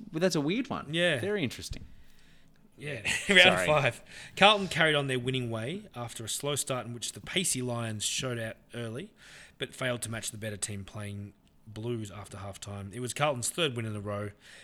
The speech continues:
Speaker 2: they kicked their highest score for six games against Fitzroy. Rod Ashman made his debut in that game.
Speaker 1: Nice.
Speaker 2: In round seven, they trounced Collingwood by fifty-nine points to record their highest score against them since nineteen forty-three. Round eight,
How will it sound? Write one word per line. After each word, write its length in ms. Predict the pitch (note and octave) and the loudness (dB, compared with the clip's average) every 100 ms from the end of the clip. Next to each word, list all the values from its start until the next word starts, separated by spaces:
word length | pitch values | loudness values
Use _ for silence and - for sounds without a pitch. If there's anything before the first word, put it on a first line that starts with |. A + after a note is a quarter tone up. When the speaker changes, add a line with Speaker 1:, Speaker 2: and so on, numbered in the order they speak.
| - | -10
Speaker 2:
they 100 | A2+ | -6
kicked 220 | - - | -6 -6
their 160 | A#2+ A#2 | -6 -6
highest 400 | - D3 D3+ - | 0 2 2 2
score 260 | C3+ A#2 | -2 -4
for 140 | A2+ A2 | -6 -4
six 240 | - - | -2 -2
games 260 | C3+ B2 G#2+ | -2 -2 -2
against 220 | A2+ G#2 | -6 -8
Fitzroy. 400 | - - G#2+ G2 - - - | -8 -6 -6 -8 -10 -12 -10
Rod 140 | A2+ | -6
Ashman 300 | A2+ - G#2 | -4 -4 -6
made 140 | G2+ F#2+ | -8 -8
his 80 | F#2 | -8
debut 340 | G2+ F#2 F#2+ | -8 -6 -6
in 80 | F2+ | -6
that 160 | F#2 | -8
game. 380 | - F#2 F#2+ G2 | -10 -10 -8 -6
Speaker 1:
Nice. 440 | F#2+ D2+ - - - - C#3+ | -6 -6 -6 -6 -8 -10 4
Speaker 2:
In 40 | |
round 200 | E3+ D#3 | 6 8
seven, 240 | D#3+ D#3 | 6 4
they 100 | D3 | 2
trounced 880 | B2 - - C3 C#3+ E3+ D3+ - - | -2 -2 -2 -2 0 0 0 -4 -4
Collingwood 340 | B2+ C3 B2 | -6 -2 -2
by 140 | A2 G#2+ | -4 -6
fifty-nine 420 | - - A#2+ A2 | -8 -8 -6 -6
points 300 | G#2 A#2+ - | -6 -6 -6
to 60 | A#2+ | -8
record 280 | A2+ B2 | -8 -8
their 140 | A2 G#2+ | -8 -8
highest 320 | A#2+ A#2 A2+ | -6 -4 -4
score 200 | - A2+ | -4 -6
against 260 | G#2+ G#2 - | -6 -8 -8
them 140 | G#2+ | -6
since 220 | - G#2+ | -4 -6
nineteen 320 | G#2 G#2 G#2 G2 | -8 -10 -10 -12
forty-three. 880 | - G2+ G2 - E3+ G#3 A#3 A3 - _ _ - - - - - - | -12 -14 -12 -8 -2 0 -2 -6 -16 _ _ -20 -20 -20 -20 -20 -4
Round 180 | D3+ C#3 | 0 0
eight, 340 | D3 G3+ - | 2 2 2